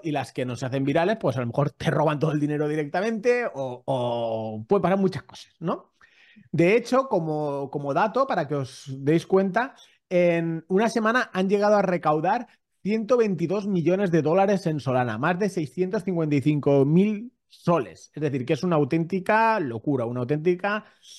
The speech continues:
barbaridad. Una de esas criptomonedas, una de esos, eh, criptomonedas no, eh, una de esas preventas, que ha sido de las que más se ha viralizado, ¿vale? Eh, tiene una cosa en, en particular. Eh, eh, bueno,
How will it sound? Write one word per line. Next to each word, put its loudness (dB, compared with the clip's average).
barbaridad. -2
Una 4
de 6
esas -6
criptomonedas, 0
una -4
de -2
esos, -4
eh, -2
criptomonedas -4
no, -8
eh, -2
una 2
de 6
esas -2
preventas, 0
que 0
ha 4
sido 4
de 4
las 0
que -4
más -4
se 0
ha 2
viralizado, -4
¿vale? -8
Eh, 4
tiene 2
una -2
cosa -2
en, -8
en -4
particular. -4
Eh, -4
eh, -16
bueno, -4